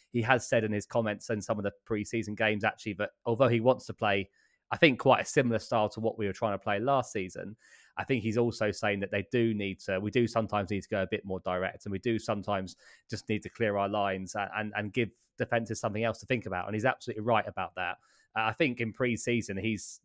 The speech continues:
probably just really making them, you know, try and practice the, the way that he wants to play. But I think when we, when it comes to the first game of the season against Oxford and, and the rest of the games early on in the season, I think we will see a bit more,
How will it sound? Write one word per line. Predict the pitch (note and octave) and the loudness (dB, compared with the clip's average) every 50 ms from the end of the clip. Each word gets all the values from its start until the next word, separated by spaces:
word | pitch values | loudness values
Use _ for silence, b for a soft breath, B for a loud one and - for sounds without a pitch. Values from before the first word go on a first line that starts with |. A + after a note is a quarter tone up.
| _ | _
probably | - - C3+ B2+ - A2+ G2+ | 0 2 4 4 4 2 -2
just | F#2+ G#2 G2+ - - | -2 -2 -4 -6 -6
really | A2 A2+ A2+ G#2+ G#2 G2+ | -4 -2 0 0 0 0
making | G#2 G#2+ G#2+ G#2 - A2+ G#2 | 2 0 0 0 -2 -6 -6
them, | G2 F#2+ G2 F#2+ - _ _ _ _ _ _ _ _ | -4 -4 -4 -6 -8 _ _ _ _ _ _ _ _
you | - A#2+ | -2 0
know, | F#2 F2+ G2 - | 0 0 0 -4
try | - - - A#2+ A2+ A2 G#2+ | -4 0 2 4 4 6 4
and | G#2+ G#2 G2 - | 2 0 0 0
practice | - A2 - - - - G#2+ G2 - | 0 0 0 0 -2 -4 -4 -4 -4
the, | - - A#2 A2 | -4 -2 -2 0
the | A#2 A2+ | 2 4
way | A#2 A#2 A2+ | 4 4 4
that | - F#2+ | 4 2
he | G#2+ A#2 A2 | 0 0 2
wants | G#2+ A#2 A2+ - - | 2 0 0 0 -8
to | - | -12
play. | - - B2 A2+ G#2 G2 G2 | -6 -2 0 0 0 0 0
But | F#2 F2 | -2 -4
I | G2 | -6
think | - - C3 G2+ | -4 -6 -6 -4
when | A2 A2 | -4 -4
we, | G#2+ G#2 F#2+ _ _ _ _ - | -4 -6 -8 _ _ _ _ -6
when | C3 A#2 | -4 -4
it | A2+ G#2 | -4 -2
comes | - B2 A#2 A2 - | 0 -2 -2 -2 -4
to | - | -8
the | G2+ - | -6 -4
first | A#2 A2 G2+ - - | -2 -2 -2 -2 -2
game | A#2 G#2+ G2+ G2+ G2 - _ - G2+ F#2 | -2 -2 -2 -2 -6 -12 _ -12 -10 -8
of | A2 G#2+ | -6 -6
the | G#2 | -6
season | G2 - A2+ A2 G#2 G2+ G#2 | -4 -2 -2 -2 -2 -2 -2
against | G2+ F#2+ - - | -4 -2 2 2
Oxford | C#3+ - - - - F#2+ F2+ | 2 2 2 -6 -6 -4 -4
and, | F#2+ G2 G2 G2 | -4 -4 -6 -6
and | G2 G2 | -6 -6
the | G2+ G2 | -4 0
rest | A2+ A2+ - - | 0 0 0 -2
of | - | -12
the | G2+ | -10
games | F#2 - F#2 F#2 F#2 F2+ - E2+ - | -4 -2 -2 -2 -2 -4 -10 -8 -4
early | A2 G#2+ G2+ G#2 | -2 -2 0 0
on | G#2 A2+ | 0 -2
in | A2 | -2
the | G2+ F#2+ | -4 -6
season, | - F#2 F2+ F2 F#2+ | -4 -6 -4 -4 -4
I | F#2 | -6
think | - A2+ G2 | -6 -6 -4
we | G#2 | -2
will | G#2 A2+ A2+ A2 | 0 0 0 0
see | - - G2+ | -2 -2 -4
a | F#2 | -2
bit | E2 G2+ - - | -2 -4 -6 -6
more, | G#2+ F#2+ F#2 F2+ | -4 -4 -4 -4